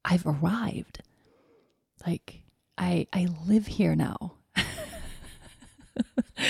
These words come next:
And that was my moment just now, just sitting down with this cup of tea in a totally quiet house. All three dogs are sleeping 'cause we've been out playing in the snow for hours. There's just,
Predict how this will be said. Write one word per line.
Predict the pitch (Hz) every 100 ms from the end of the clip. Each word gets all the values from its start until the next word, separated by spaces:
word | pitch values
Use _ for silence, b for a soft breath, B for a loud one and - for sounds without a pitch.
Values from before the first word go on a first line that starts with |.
| B B B B
And | 214 202
that | 190
was | 196
my | 196 180
moment | 180 185 160 151 185
just | - - 190 160 -
now, | 165 - -
just | 165 -
sitting | 180 175
down | 170 165
with | 160
this | -
cup | - 156
of | -
tea | - 160 147 - B B B B
in | 180 175
a | 170
totally | - - 185 180 185 190 196
quiet | - 165 160
house. | - 165 151 143
All | 170 175
three | - 202
dogs | 180 180 -
are | 185
sleeping | - 156 151 151 165 - _ _ _ _ _ -
'cause | -
we've | 170
been | 151
out | 151 151
playing | 170 160
in | 151
the | 147
snow | - 147 143
for | -
hours. | 139 156 151 151 151
There's | 151 147
just, | 151